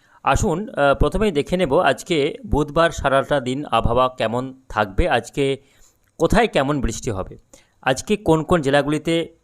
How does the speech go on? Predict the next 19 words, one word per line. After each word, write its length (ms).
ভারী 300
বৃষ্টি 300
হবে 400
আর 160
কোন 280
কোন 200
জেলাগুলিতে 460
হবে 260
হালকা 360
থেকে 300
মাঝারি 400
বৃষ্টি। 380
এর 200
পাশাপাশি 800
আরও 140
একটি 260
খবর 380
জানাচ্ছি, 720
আগামী 640